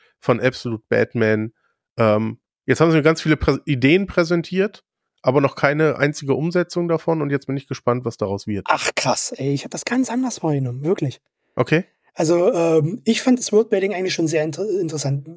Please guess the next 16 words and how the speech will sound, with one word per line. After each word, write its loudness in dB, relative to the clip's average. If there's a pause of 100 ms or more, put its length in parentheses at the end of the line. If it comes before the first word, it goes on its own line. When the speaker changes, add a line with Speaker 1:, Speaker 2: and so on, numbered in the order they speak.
(260)
Speaker 2:
Gerade 4
weil, 4
weil, 4
ähm, 0 (1160)
e-, 0
es, -2
es -2
wird 2
ja 6
dann 2
in -2
der 2
zweiten 2
Hälfte 0
des -6
Heftes -4